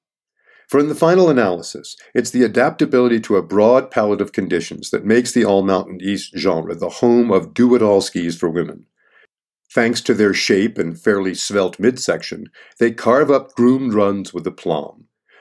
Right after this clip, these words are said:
While they're not as quick edge-to-edge as a slalom ski, they're plenty nimble enough to snake through bumps or slip through trees. Of course they can't float in freshies the same way a fatter ski can, but how many runs do you get in uncut snow, even on snow days?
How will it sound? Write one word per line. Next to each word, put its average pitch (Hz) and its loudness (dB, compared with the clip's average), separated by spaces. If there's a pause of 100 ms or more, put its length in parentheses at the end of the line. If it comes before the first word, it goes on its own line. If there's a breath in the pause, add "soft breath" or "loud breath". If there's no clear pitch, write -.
(160 soft breath)
While 110 4
they're 104 4
not 127 2
as 156 0
quick 117 -2
edge-to-edge 101 0
as 85 -8
a 87 -10
slalom 196 2
ski, - -8 (220 soft breath)
they're 185 2
plenty 202 0
nimble 131 2
enough 104 2
to - -4
snake 101 -2
through 104 0
bumps 85 -2
or 95 2
slip 90 -4
through 90 -6
trees. - -2 (380)
Of - -4
course 165 2
they 104 0
can't 98 -4
float 107 0
in 80 -8
freshies 95 -2
the 107 -8
same 101 0
way 92 2
a 82 -2
fatter 156 2
ski 85 -6
can, 80 -6 (300 loud breath)
but 139 0
how 139 0
many 185 4
runs 110 2
do 113 -2
you 113 4
get 95 0
in 95 -4
uncut 95 -4
snow, 104 -2 (380)
even 117 2
on 113 2
snow 143 0
days? - -10